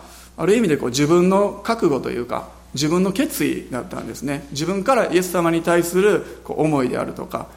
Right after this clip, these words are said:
愛情であるとか、それをペテロは主張していたんです。で、そんなペテロをイエス様見抜いておられたんだと思うんですね。次の三十四節も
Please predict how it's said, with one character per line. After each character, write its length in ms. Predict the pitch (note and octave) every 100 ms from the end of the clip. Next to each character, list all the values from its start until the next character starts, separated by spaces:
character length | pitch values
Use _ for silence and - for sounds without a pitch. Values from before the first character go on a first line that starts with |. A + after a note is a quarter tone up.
| - -
愛 200 | D3+ C#3
情 200 | C#3+ C3+
で 80 | C3
あ 80 |
る 80 | C3
と 100 | -
か、 200 | - - -
そ 140 | -
れ 100 | G#3+
を 440 | A3+ G3 - - -
ペ 80 | E3+
テ 120 | E3
ロ 140 | D3 D3+
は 240 | F3 C3+
主 120 | -
張 320 | - D3+ C#3+ C#3+
し 80 | -
て 240 | C#3+ C3+ C#3
い 40 |
た 140 | A#2
ん 80 | A#2+
で 80 | -
す。 180 | - - - - - - - - - - - -
で、 380 | E3+ A3 D#3+ -
そ 160 | - G#3
ん 40 |
な 80 | A3
ペ 120 | A#3
テ 140 | A3+ D#3+
ロ 140 | C#3+
を 240 | - - -
イ 60 |
エ 60 | F3
ス 80 | F3
様 180 | D3 B2
見 140 | F3
抜 120 | G3+
い 60 | F#3
て 240 | F3+ F#3
お 160 | F3+ F3
ら 100 | E3+
れ 80 | C#3
た 120 | C3
ん 160 | C#3+ - - - - -
だ 240 | C3+ C3
と 120 | C3
思 220 | C3 C3 B2
う 40 |
ん 20 |
で 60 | B2+
す 140 | -
ね。 260 | C3+ D3 - - -
次 220 | F3 D3+
の 240 | D#3+ C#3
三 300 | - D#3+ A3
十 80 | G3
四 180 | E3+ G3
節 240 | C#3+ -
も 300 | C2+ - -